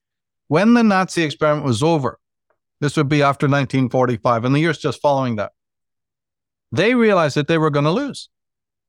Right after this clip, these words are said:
Now, we know, or you should know, that the Nazis are socialists. You've dealt with that on your show, haven't you? You know that.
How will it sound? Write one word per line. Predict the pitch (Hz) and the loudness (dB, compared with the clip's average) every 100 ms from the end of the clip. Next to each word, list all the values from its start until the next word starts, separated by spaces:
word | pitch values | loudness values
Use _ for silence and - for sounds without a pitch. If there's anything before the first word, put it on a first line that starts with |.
| _ _ _ _ _ _ _ _ _ _ _ - | _ _ _ _ _ _ _ _ _ _ _ -4
Now, | 170 156 | -4 0
we | 156 247 285 | 0 2 4
know, | 165 117 151 - | 4 2 -2 -2
or | 131 | 0
you | 185 | 2
should | 240 175 135 | 0 0 0
know, | 117 127 - _ _ _ - | 0 0 -6 _ _ _ -6
that | 175 | -4
the | 190 | -2
Nazis | 185 220 208 175 | 0 0 0 -2
are | 160 170 262 | 0 2 2
socialists. | 294 - 156 - 120 107 - | 0 -2 -2 -2 -6 -8 -8
You've | 175 233 | -4 -2
dealt | 156 135 | 0 0
with | 127 | 0
that | 131 131 | 0 2
on | 131 | 2
your | 131 | 0
show, | - 175 | 0 0
haven't | 185 196 214 | 2 0 0
you? | |
You | 233 185 196 | 2 2 2
know | 156 | 2
that. | 147 175 | 2 -2